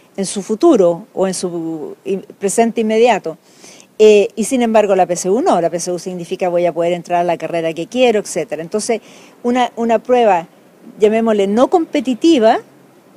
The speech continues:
al niño y a la niña de la pareja mellizos les va idéntico y una prueba competitiva a la niña le va más mal.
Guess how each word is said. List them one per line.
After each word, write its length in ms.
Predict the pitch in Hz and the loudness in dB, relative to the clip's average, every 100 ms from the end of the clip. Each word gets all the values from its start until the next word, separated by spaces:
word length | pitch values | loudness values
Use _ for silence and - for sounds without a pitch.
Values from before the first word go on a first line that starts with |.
| _ | _
al 260 | 202 214 214 | 0 0 0
niño 280 | 311 381 392 | 0 0 2
y 80 | 349 | 4
a 60 | |
la 100 | 330 | 4
niña 320 | 302 311 302 | 2 0 2
de 80 | 285 | 2
la 100 | 254 | 2
pareja 360 | 233 240 - 240 | 0 -2 -2 -6
mellizos 420 | 240 247 269 262 | -4 -6 -6 -6
les 120 | 226 | -4
va 60 | 196 | -4
idéntico 580 | 190 254 320 - 339 330 | 0 0 0 -4 -6 -4
y 120 | 254 | -2
una 160 | 214 | -2
prueba 240 | 196 220 214 | 0 0 0
competitiva 720 | 208 - 180 185 - 294 339 480 _ _ _ _ - | -2 -8 -8 -8 -4 0 0 -4 _ _ _ _ -2
a 100 | 202 | 2
la 140 | 190 | 2
niña 260 | 202 214 202 | 0 0 2
le 100 | 185 | 2
va 160 | 175 | 0
más 160 | 170 160 | -2 -8
mal. 260 | 147 131 | -12 -12